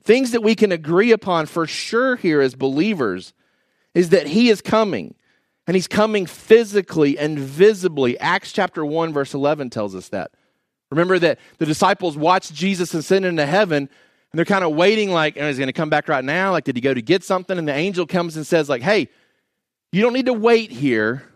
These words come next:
but do know that he's coming back in the same way." He is coming back physically. He's coming back visibly to rule and to reign forever. We agree upon that as Christians. He's coming physically. He's coming visibly.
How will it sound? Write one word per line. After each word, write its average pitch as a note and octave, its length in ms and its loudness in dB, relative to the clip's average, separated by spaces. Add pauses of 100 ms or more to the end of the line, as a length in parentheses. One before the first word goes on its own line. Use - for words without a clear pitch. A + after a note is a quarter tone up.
but D#3+ 220 0
do A#3 240 2
know A3+ 360 2
that E3 120 0
he's F#3 180 0
coming A3 360 -2
back F3+ 260 -2
in F3+ 100 -4
the D3 80 -6
same C#3 340 -4
way." A#2+ 200 -4
He D#3 140 0
is D3 120 0
coming F#3 360 -4
back D3+ 240 -2
physically. D#3+ 760 0 (240)
He's F3+ 160 -2
coming F3 340 -4
back D#3+ 200 -2
visibly C#3 1000 0 (420)
to - 100 -4
rule F3 380 4
and E3+ 100 -2
to E3+ 120 -2
reign C3+ 280 -2
forever. F3 640 0 (1200)
We F3+ 120 4
agree E3+ 380 0
upon E3+ 300 2
that D#3 120 0
as C#3+ 120 -2
Christians. E3+ 420 -2
He's D#3 140 -4
coming F#3 260 -2
physically. F3+ 560 2
He's C#3 160 -2
coming E3+ 320 -4
visibly. E3 600 2